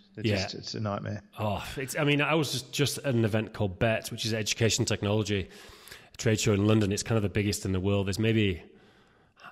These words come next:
Speaker 2: guessing, thirty thousand people there, you know, and I'm just like, it's, I mean, there's a huge team that just works year round for, for that one event. You know, it's, it's a, a completely different scale when you get to that kind of thing.
Speaker 1: Well,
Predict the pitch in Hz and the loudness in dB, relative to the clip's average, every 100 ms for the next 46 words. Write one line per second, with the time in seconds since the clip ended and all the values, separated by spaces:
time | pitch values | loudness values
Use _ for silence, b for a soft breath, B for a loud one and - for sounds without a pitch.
0 | B 104 - 92 - - 104 98 101 101 | B -6 -4 -4 -6 -2 0 0 -2 -2
1 | 92 107 104 107 104 107 98 98 95 110 | -2 -2 -2 0 0 0 -2 -8 -6 -4
2 | 117 117 117 107 - 104 104 - - - | -2 0 0 0 0 0 0 -6 -20 -20
3 | B B - 123 127 123 117 123 127 120 | B B -6 0 2 4 4 0 -6 -10
4 | 131 123 110 - - 170 139 - 131 107 | -4 -2 -2 -4 0 0 2 2 2 2
5 | 98 - 107 - 107 110 104 104 95 - | 0 0 -2 -2 0 2 4 2 -2 -4
6 | 95 101 98 101 98 92 92 87 87 87 | -8 -4 -4 -2 -2 -2 -4 -6 -6 -6
7 | 90 98 - 95 - - - 104 107 - | -6 -6 -6 -8 -8 -8 -8 -6 -4 0
8 | 117 104 92 - 101 - 95 92 90 92 | 0 0 -2 -6 -8 -4 -4 -6 -10 -10
9 | - 101 101 - 92 87 90 87 b b | -10 -8 -8 -6 -6 -4 -8 -8 b b
10 | b b b b b b _ _ _ _ | b b b b b b _ _ _ _
11 | _ _ - 147 | _ _ -2 0